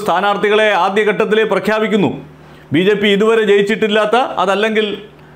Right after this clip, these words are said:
രണ്ട് തവണ കൂടുതൽ പരാജയപ്പെട്ടിട്ടുള്ള മണ്ഡലങ്ങളിലാണ് സ്ഥാനാർത്ഥികളെ പ്രഖ്യാപിച്ചത്. സ്ഥ-, അവരോട് ഇപ്പോഴേ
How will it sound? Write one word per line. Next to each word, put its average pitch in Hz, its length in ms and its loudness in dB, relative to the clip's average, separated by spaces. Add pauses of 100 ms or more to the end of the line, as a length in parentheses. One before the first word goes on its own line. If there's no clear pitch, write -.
(420)
രണ്ട് 220 200 0 (260)
തവണ 214 180 2 (120)
കൂടുതൽ 208 300 4 (260)
പരാജയപ്പെട്ടിട്ടുള്ള 208 920 2
മണ്ഡലങ്ങളിലാണ് 220 680 0
സ്ഥാനാർത്ഥികളെ 226 580 0
പ്രഖ്യാപിച്ചത്. 190 500 0 (120)
സ്ഥ-, 220 220 -2
അവരോട് 226 340 2 (600)
ഇപ്പോഴേ 226 320 2